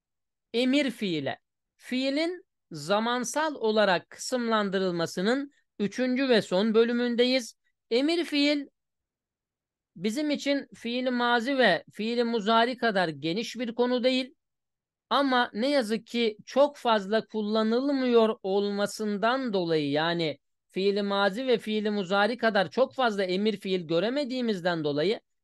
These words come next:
hem emir fiili gördüğümüzde tanımakta zorlanıyoruz, hem de emir fiilin irabını, yani mebnilik alametlerini ezberlemekte zorlanıyoruz. Bu da onu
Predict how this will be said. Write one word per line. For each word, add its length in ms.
hem 220
emir 300
fiili 360
gördüğümüzde 760
tanımakta 520
zorlanıyoruz, 840
hem 260
de 260
emir 340
fiilin 560
irabını, 840
yani 280
mebnilik 680
alametlerini 840
ezberlemekte 920
zorlanıyoruz. 680
Bu 160
da 80
onu 380